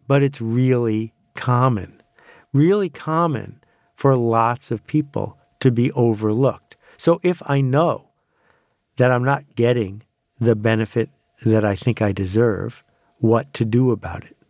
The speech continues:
I think the answer might be, once you begin from that position, what signals can I intentionally send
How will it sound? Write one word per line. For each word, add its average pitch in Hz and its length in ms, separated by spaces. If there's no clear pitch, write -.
I 123 80
think 156 200
the 131 240
answer 135 320
might 110 320
be, 113 360
once 135 360
you 131 80
begin 113 420
from 104 220
that 107 240
position, 104 580
what 139 280
signals 127 680
can 127 240
I 117 160
intentionally 156 1200
send 117 600